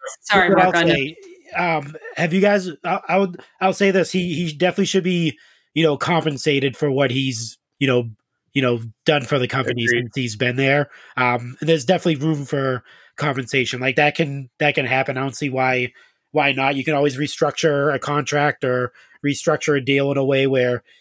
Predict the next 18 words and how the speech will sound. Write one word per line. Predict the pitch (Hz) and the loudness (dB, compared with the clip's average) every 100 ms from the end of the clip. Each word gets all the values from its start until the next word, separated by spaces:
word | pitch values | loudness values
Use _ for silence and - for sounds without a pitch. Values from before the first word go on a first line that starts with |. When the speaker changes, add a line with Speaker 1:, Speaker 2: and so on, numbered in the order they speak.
| _ | _
Speaker 2:
he | 139 | -2
gets | 135 - | -2 -2
paid | - 135 127 | -2 -2 0
more. | 135 139 | 0 0
So | - | 0
I'm | 135 | -2
not | 143 135 | -2 0
sure | 147 135 | 0 0
why | 123 131 | 0 0
that's | 127 131 143 | 0 -2 -4
not | 123 | -4
happening. | 127 127 156 165 170 - - - _ | -4 -2 -4 -4 -6 -14 -20 -20 _
But | 165 143 139 _ _ | 0 0 -4 _ _
this | - 196 | -2 2
is, | 247 202 190 147 | 0 0 -8 -6
this | 160 185 | -2 2
is | 233 208 139 _ _ - | 2 0 -10 _ _ -4
for, | 180 170 156 | 2 2 0